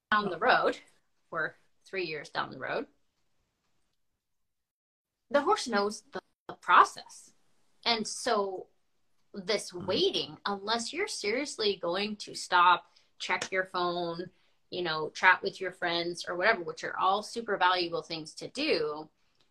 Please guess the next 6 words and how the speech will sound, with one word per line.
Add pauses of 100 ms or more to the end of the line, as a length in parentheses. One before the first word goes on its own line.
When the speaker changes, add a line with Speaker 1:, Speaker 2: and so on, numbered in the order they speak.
(180)
Speaker 1:
in
the
process
of, (220)
of
teaching